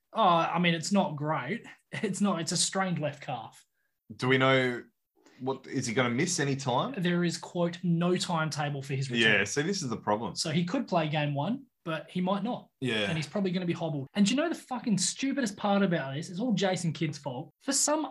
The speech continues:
Speaker 1: unknown reason, up sixteen late in the third quarter of a game against the Spurs that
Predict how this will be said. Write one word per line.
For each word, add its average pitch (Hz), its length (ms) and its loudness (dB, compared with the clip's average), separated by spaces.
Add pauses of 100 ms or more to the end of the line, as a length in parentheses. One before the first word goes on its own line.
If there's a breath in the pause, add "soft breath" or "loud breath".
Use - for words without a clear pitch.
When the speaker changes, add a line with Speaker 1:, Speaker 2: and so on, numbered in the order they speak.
Speaker 1:
unknown 254 360 4
reason, 175 540 2
up 220 180 -2
sixteen 220 600 0
late 180 180 2
in 175 60 -4
the 170 60 -2
third 175 280 2
quarter 165 260 0
of 147 80 -2
a 151 60 -2
game 160 260 -2
against 165 300 -2
the 143 60 -8
Spurs 156 360 -2
that - 140 -8